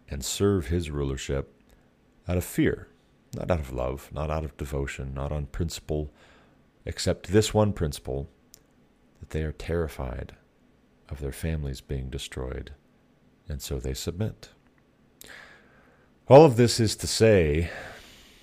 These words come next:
where we find ourselves right now as a country is, I'm afraid, a little bit too much like the story of Gladiator. In the story of Gladiator, you have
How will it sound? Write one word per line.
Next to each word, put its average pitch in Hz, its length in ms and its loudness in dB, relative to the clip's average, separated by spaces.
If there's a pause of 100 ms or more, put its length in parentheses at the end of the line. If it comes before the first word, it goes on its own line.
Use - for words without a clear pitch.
(1200)
where 107 160 4
we 117 140 4
find 90 300 0
ourselves 76 400 -4
right 64 120 -6
now 67 400 -4
as 69 120 -10
a - 40 -8
country 107 440 -6 (840)
is, 76 480 -6
I'm 65 120 -10
afraid, 90 480 -2 (760)
a 87 40 -8
little 92 180 -2
bit - 220 -6
too - 100 -6
much - 400 -8 (220)
like - 460 -10 (680)
the 82 120 -8
story - 480 -8 (100)
of 76 160 -10
Gladiator. 65 580 -6 (1200)
In 85 120 -2
the 80 80 -2
story 95 340 0
of 85 120 -4
Gladiator, 87 500 4
you 73 160 -2
have 78 460 -4